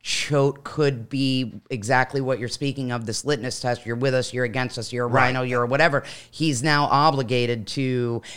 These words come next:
Speaker 1: and he's the only one of the three candidates
Speaker 2: That's what I was
Speaker 1: who
Speaker 2: just gonna say, yeah.
Speaker 1: receive,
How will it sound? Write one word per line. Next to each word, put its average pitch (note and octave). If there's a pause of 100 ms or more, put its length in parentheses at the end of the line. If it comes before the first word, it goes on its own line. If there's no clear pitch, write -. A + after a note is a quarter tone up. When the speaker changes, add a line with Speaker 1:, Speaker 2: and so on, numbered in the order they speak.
Speaker 1:
and C#3
he's A#3+
the C3+
only D3
one C#3+
of A#2
the B2
three F3
candidates C3+
Speaker 2:
That's C3
what C#3+
I D3
was -
Speaker 1:
who B2+
Speaker 2:
just C#3
gonna A#2+
say, F3+
yeah. D#3+
Speaker 1:
receive, B2+